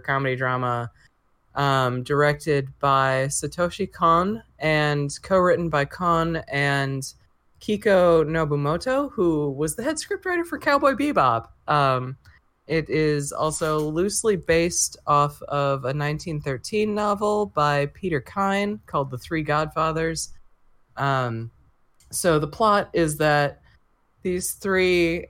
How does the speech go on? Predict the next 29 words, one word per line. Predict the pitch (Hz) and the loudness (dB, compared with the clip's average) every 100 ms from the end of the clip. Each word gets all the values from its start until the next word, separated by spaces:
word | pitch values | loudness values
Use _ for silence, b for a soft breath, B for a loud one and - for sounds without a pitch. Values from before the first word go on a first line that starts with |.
| - | -2
um, | 143 139 135 131 127 131 139 | 2 4 2 0 -2 -6 -10
homeless | - 233 233 226 | -6 -2 -2 -4
people, | - 214 208 196 185 180 175 165 | -2 -2 2 2 4 2 0 0
they're | 170 | 2
a | 156 | 2
small | 151 196 175 170 170 165 151 | 2 2 4 4 4 2 0
little, | 156 151 147 | 0 2 2
like, | 143 135 | 2 0
found | - 151 147 143 | -2 -2 0 -2
family | - 143 143 143 | -2 0 0 0
situation. | 139 147 139 139 131 123 135 127 127 | -2 -4 -4 -2 -2 -2 -2 -2 -2
There's, | 123 123 120 120 | -4 -4 -4 -4
uh, | 120 117 117 120 b b _ _ _ - | -2 -2 -2 -4 b b _ _ _ -2
an | 147 | 2
older | 147 143 135 | 2 2 2
drunk | 170 160 | 2 2
guy | 160 156 | 0 2
named | 147 139 135 | 2 0 -2
Jin. | 139 180 170 165 170 165 | 0 2 4 2 -2 -4
There's | 139 135 131 139 | -2 -2 -2 -2
a | 131 | -2
young | 139 135 135 | 0 -2 -2
teenage | 135 160 147 135 | -6 -6 -4 -4
runaway | 143 147 147 143 139 135 | -2 0 2 2 2 0
who | 139 131 127 131 - | -2 -4 -6 -8 -14
he | - 135 | -8 -6
looks | 131 143 - | -2 -2 -2
after, | 143 131 - 135 127 - | -2 -4 -4 -2 -2 -2
and, | 113 117 117 117 | -2 -2 -4 -6